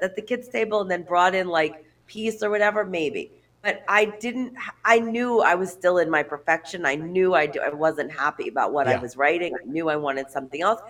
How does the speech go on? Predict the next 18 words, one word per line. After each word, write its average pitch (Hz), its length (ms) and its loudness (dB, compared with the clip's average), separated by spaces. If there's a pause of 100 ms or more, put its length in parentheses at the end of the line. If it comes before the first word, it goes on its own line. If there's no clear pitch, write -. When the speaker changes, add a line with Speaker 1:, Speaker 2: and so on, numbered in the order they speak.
(260)
Speaker 1:
And 214 120 0
it, 226 220 4
and 233 160 8
instead 254 340 2
of 240 160 6 (400)
pushing 285 440 2
against 196 540 4
this 262 240 2
and 175 160 2
rebelling 180 720 4 (360)
or - 280 0
feeling 214 340 6
the 180 100 2
resistance 202 840 0
to 262 140 -4
what 247 240 4
was 254 180 -2
occurring, 262 600 -2